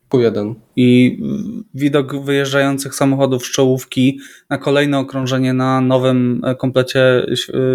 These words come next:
Speaker 2: miękkich opon, e, był miłą odmianą,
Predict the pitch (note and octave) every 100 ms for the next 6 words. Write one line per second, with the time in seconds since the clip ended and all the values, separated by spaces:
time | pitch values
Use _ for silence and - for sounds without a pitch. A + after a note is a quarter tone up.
0 | B2 B2+ A#2+ - C3 - D#3+ G3 G3+ -
1 | - _ _ _ D3+ C#3+ D#3+ D3+ D3+ D#3
2 | D#3 D3 C3+ A#2+ A#2+ A#2+ F#3+